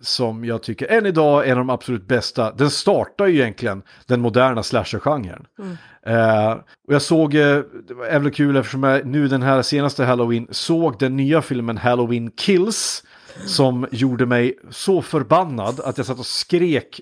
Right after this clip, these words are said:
Speaker 1: ut. Eh, jag ska inte spoila den för folk som inte har sett den, men den gjorde mig skitförbannad.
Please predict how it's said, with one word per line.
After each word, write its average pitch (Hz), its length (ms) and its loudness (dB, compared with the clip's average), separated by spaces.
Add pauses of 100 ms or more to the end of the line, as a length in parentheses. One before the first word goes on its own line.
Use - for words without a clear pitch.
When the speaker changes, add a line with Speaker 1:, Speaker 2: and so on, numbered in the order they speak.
Speaker 1:
ut. - 480 -6 (440)
Eh, 131 180 2
jag 143 180 2
ska 170 160 2
inte 160 160 -2
spoila 147 400 2
den 135 180 2
för 131 120 -10
folk 131 240 -4
som 131 120 -10
inte 120 140 -6
har 104 40 -4
sett 131 280 -4
den, 131 200 -4
men 127 200 -4
den 123 160 -4
gjorde 120 300 -8
mig 123 380 -4 (180)
skitförbannad. 139 880 0